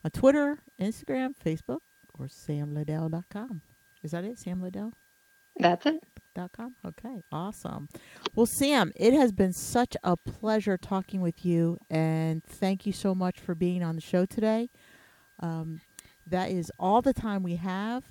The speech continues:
Speaker 1: I'm Anita Kelly, and thanks, listeners, for joining Liz Talk About Books, Baby. Until next time, may your journey be lighthearted, peace be plenty, and be safe, folks.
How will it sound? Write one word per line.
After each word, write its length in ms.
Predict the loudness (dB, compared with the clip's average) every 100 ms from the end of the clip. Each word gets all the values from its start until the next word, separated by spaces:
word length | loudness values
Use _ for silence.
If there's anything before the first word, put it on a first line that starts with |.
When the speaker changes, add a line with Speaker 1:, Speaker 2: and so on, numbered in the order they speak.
| -20 _ _ -2
Speaker 1:
I'm 180 | 2 4
Anita 300 | 4 2 0
Kelly, 500 | 0 -2 -2 -4 -8 _ -4
and 260 | -2 -2 -4
thanks, 720 | -12 -4 -2 0 -4 -8 -2
listeners, 480 | 0 0 2 0 0
for 140 | 2
joining 440 | 6 6 6 2 4
Liz 240 | 2 2
Talk 260 | -2 -4 -4
About 320 | 0 -2 2
Books, 240 | 0 0
Baby. 400 | -2 0 0 -2 -4 -18 -20 -4
Until 320 | -2 2 4
next 300 | 4 2 -2
time, 440 | -4 0 0 -2 -6 _ -2
may 260 | 0 0
your 240 | 0 -2 -4
journey 360 | 0 2 2 2
be 180 | 0 0
lighthearted, 760 | -2 -4 -2 -2 0 -2 -4 -10 _ _ -20 _ -6
peace 280 | -6 -6 -8
be 220 | -8 -6 -4
plenty, 460 | -2 -2 -2 -6 -10 -20 -20 -12
and 160 | -12 -10 -8
be 180 | -6 -6
safe, 360 | -6 -8 -8 -8
folks. 540 | -6 -6 -8 -20 -20